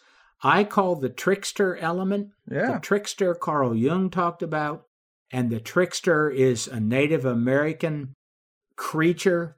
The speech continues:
Speaker 1: that is there to create chaos.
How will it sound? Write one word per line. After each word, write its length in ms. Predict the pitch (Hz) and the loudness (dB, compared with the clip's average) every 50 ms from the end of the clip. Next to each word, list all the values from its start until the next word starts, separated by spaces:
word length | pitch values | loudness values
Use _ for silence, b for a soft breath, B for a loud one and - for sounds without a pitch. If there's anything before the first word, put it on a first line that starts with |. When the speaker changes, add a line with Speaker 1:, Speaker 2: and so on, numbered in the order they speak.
| _ | _
Speaker 1:
that 240 | - 135 127 120 117 | -4 -4 -4 -4 -4
is 440 | - 165 135 131 123 120 113 113 - | -4 0 2 2 2 2 -2 -6 -10
there 640 | 123 113 143 147 156 165 165 160 160 156 160 156 - | -4 -2 0 2 4 4 4 4 2 0 -2 -4 -8
to 320 | - - 139 123 120 120 117 117 | -4 -2 0 0 0 0 -2 -6
create 600 | - - 143 131 123 131 135 139 139 135 135 - - _ _ _ _ _ _ | -6 -2 0 2 2 4 4 4 2 2 0 -4 -14 _ _ _ _ _ _
chaos. 880 | - - - 165 160 156 156 156 143 143 151 156 156 151 - - - - | -10 -4 -2 -2 0 0 0 0 0 -2 -2 -2 -4 -4 -4 -6 -6 -8